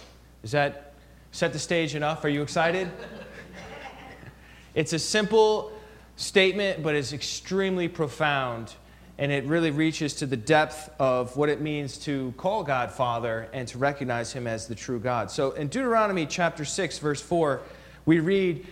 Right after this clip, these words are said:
"Hear, O Israel, the Lord our God, the Lord is one." Now the word "hear" here is the word "shema," and it's the word that means listen up or hear. And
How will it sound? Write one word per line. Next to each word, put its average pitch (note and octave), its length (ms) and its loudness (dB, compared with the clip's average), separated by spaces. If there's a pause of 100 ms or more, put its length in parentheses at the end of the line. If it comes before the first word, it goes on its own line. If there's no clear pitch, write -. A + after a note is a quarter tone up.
(120)
"Hear, A#3+ 460 6
O F#3 160 4
Israel, C#3+ 840 2 (1040)
the D3 100 4
Lord G3 300 8
our F#3 140 8
God, D#3 400 6
the D3 100 2
Lord D#3 300 6
is C3+ 180 -2
one." B2+ 360 0 (240)
Now D#3+ 180 6
the E3+ 100 4
word G3 240 6
"hear" F3 640 2 (420)
here D3 460 0 (340)
is E3 240 2
the F3 80 2
word F3+ 240 2
"shema," F#3 460 2 (840)
and C3 140 -4
it's C3 160 -6
the D#3 80 -4
word D#3 500 0 (200)
that C#3 120 4
means C#3 260 -2
listen D#3+ 280 4
up D3 240 4
or B2 60 0
hear. D#3 500 4 (640)
And D3 420 4